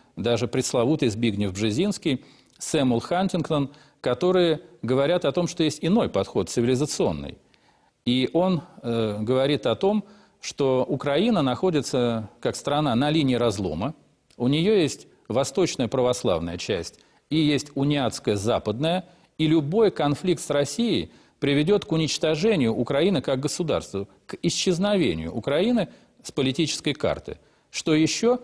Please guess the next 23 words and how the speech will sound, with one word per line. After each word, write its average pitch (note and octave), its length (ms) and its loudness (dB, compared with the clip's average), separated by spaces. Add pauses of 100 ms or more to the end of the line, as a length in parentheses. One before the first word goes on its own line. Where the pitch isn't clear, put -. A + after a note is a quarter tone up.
(220)
приблизит D3 720 0 (200)
Российскую A#2 560 -2
Федерацию F#3+ 580 0
к - 60 -10
Европе. C3 600 -2 (600)
Не C3 120 2
будем E3 280 2
забывать, E3 440 2
что A2+ 560 0
вхождение, C3 760 0 (220)
гипотетическое, B2+ 1000 -2
теоретическое C3 920 -2
вхождение A2+ 640 -2 (280)
Украины C#3 500 0
в - 40 -6
состав B2 460 -2
России C3+ 440 0
всегда B2+ 400 -2
было D3 340 0 (320)
ужасом D#3 480 0
для B2 380 0
американских B2 800 -2 (460)
теоретиков. D3+ 720 -2